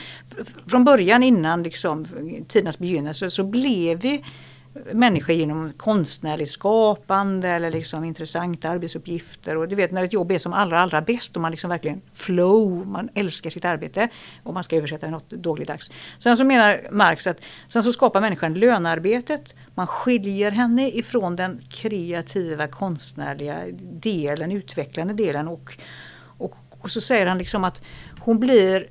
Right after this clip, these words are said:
hon blir som ett djur när hon arbetar och som en människa på sin arbetsfria tid.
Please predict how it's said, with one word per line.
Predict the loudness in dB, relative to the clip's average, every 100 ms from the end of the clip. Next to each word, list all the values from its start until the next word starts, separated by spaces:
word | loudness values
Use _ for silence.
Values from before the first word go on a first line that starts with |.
| -6
hon | 0 2
blir | 2
som | 0
ett | -2
djur | 0 2 4 2 2
när | 4 4
hon | 4
arbetar | 2 0 -2 -6 -6 -6 -4
och | -6
som | -4
en | -2 0
människa | 2 0 -4 -8
på | -8
sin | -10 -6
arbetsfria | -4 -4 -4 -8 -8 -6 -4 -6
tid. | -2 -2 -2